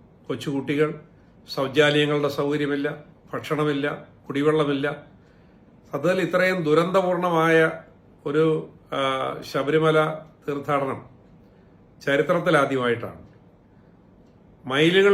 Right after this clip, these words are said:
മൈലുകൾ നീളത്തിലാണ് വാഹനങ്ങൾ പിടിച്ചിട്ടിരിക്കുന്നത്. ആ വാഹനങ്ങൾ പിടിച്ചിട്ടിരിക്കുന്ന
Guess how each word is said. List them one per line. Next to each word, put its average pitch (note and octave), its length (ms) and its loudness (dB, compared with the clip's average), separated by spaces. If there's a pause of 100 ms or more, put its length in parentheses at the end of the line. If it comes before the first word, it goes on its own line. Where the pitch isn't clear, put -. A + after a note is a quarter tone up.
(120)
മൈലുകൾ F3 340 0 (120)
നീളത്തിലാണ് D#3 560 0 (300)
വാഹനങ്ങൾ C#3+ 460 -2
പിടിച്ചിട്ടിരിക്കുന്നത്. A2 760 -10 (760)
ആ - 20 -2 (120)
വാഹനങ്ങൾ D#3 440 2
പിടിച്ചിട്ടിരിക്കുന്ന D3+ 520 -4